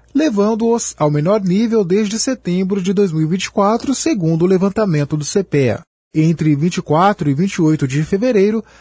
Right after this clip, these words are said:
a tonelada de mandioca foi negociada a quinhentos e sessenta reais e vinte centavos,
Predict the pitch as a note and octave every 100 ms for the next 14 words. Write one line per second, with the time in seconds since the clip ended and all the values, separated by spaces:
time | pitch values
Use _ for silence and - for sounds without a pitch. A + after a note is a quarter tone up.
0 | - - B2+ B2+ G3+ A#3+ G3 E3+ G3+ D3+
1 | C#3+ C#3 B2 E3 F#3+ G#3+ B3 B3+ B3 -
2 | D#3+ E3+ F3+ F#3 - G#3+ - G3 F#3+ A#3+
3 | A#3 F#3 - F#3 C#3+ C#3 F3 F#3+ F#3+ G#3
4 | - A3 D3+ C#3 C#3 A3 A#3+ F#3+ F3+ G3
5 | A3